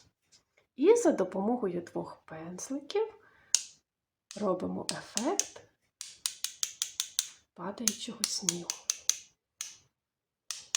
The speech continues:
Десь можна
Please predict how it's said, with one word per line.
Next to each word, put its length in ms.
Десь 380
можна 500